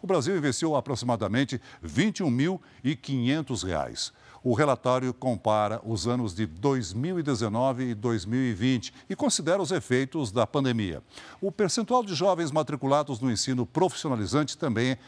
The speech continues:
é baixo em relação a outros países, onze por cento contra trinta e sete por cento.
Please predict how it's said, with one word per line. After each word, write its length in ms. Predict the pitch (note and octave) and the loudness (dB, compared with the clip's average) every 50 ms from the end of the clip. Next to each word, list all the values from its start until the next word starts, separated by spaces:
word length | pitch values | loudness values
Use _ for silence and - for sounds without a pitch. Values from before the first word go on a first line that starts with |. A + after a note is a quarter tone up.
| - - | -12 -8
é 100 | B2+ A#2+ | -6 -6
baixo 720 | G2+ F2+ F#2 B2+ C#3+ D3 D3 C3+ G#2+ - - A#2+ G2+ D2+ - - - - - | -6 2 4 6 6 6 4 -2 -4 -2 -2 -2 -2 -2 -4 -10 -20 -8 -2
em 140 | A2+ A#2+ A#2 | -2 0 0
relação 560 | G#2+ C3 C3 G#2 - - - B2+ C3+ C#3+ - - | 2 0 0 0 0 0 2 2 0 0 -2 -2
a 120 | - G#2 | 0 2
outros 540 | G#2 A2 C3 D3 D#3 D#3 C#3+ - C3+ B2 - | 2 4 2 2 2 0 -2 -4 -4 -6 -4
países, 640 | - - A2 G2 F#2+ F#2 D2 - C#2+ C2+ - - - _ - - - - | 0 0 2 2 2 -2 -6 -8 -8 -8 -8 -8 -10 _ -20 -20 -8 0
onze 300 | C3+ D3+ F3+ G3 F3+ F3 | 2 2 2 2 0 -2
por 180 | F3 - G3+ D3 | -4 -4 -2 -2
cento 400 | - - D3 D3 C#3 - D#3+ - - _ _ _ _ | 0 2 2 2 0 -2 -6 -10 -12 _ _ _ _
contra 440 | - C#3 C#3 C3 - C3 C3 A2+ - - _ _ _ _ _ _ | 0 0 0 2 2 0 -2 -2 -2 -8 _ _ _ _ _ _
trinta 360 | D#3 D3+ F3+ E3+ C#3 - C#3 | 2 2 2 0 -4 -2 -2
e 60 | A2+ | -2
sete 320 | - - - A2+ G2+ F#2 - | 0 0 0 0 -2 -2 -4
por 160 | - C3 A2 | -6 -6 -4
cento. 320 | - - D#2 A#1+ - - | -4 -4 -6 -6 -10 -16